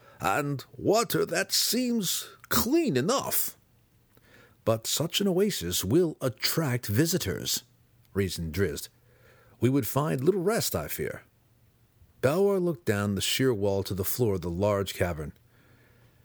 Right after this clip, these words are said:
"Never a problem," he said with a snicker. "The bigger ones cannot get up here, and the smaller ones, well, I have seen the cut of your blades,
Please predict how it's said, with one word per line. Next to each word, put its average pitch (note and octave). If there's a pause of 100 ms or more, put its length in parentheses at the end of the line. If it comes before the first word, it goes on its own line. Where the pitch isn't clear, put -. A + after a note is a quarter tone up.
(500)
"Never C3
a C#3
problem," D#2+ (300)
he F2+
said C#2+
with A1+
a -
snicker. - (680)
"The C#2+
bigger C3+
ones F#3+
cannot G#2
get G2+
up F#2
here, G1+
and G1+
the -
smaller D3
ones, C3+
well, C4+ (460)
I C#3+
have C3
seen G#3+
the F3
cut -
of A#2
your A2
blades, F#2